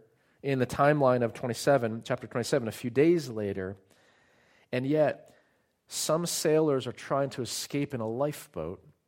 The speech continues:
and Paul says to the soldiers in charge,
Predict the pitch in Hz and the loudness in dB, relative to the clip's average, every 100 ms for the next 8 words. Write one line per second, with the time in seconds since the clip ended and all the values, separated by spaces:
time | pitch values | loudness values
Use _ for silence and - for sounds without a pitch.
0 | _ _ _ _ _ _ - - - 120 | _ _ _ _ _ _ -20 -20 -8 -4
1 | 123 - - 135 147 - 127 131 123 - | -4 -4 0 2 2 0 0 0 -2 -8
2 | 110 - 143 147 139 139 117 113 - 90 | -6 -2 2 2 0 -4 -6 -6 -2 -2
3 | 95 95 101 | -2 -4 -10